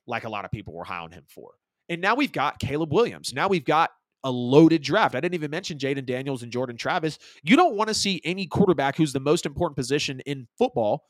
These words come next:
maybe the most important position in sports, one of the most fun positions in sports to watch,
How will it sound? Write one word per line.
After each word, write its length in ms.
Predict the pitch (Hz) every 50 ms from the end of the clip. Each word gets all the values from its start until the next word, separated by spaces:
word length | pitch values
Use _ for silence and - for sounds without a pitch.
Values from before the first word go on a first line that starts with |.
| _ _ _ _ _ -
maybe 160 | 175 202 220
the 60 | 208
most 200 | 180 175 165 -
important 240 | 143 135 151 151 135
position 320 | 135 131 147 139 - 131
in 60 | 131 127
sports, 340 | - - 196 185 135 -
one 120 | 160 170 160
of 80 | 156
the 140 | 143 180 175
most 300 | 156 147 143 123 - -
fun 180 | - 190 214 214
positions 480 | - 170 139 143 143 - - 139 127
in 160 | 120 120 135 123
sports 380 | - - - 147 - - -
to 100 | - 120
watch, 560 | 98 113 165 254 262 202 - - - - -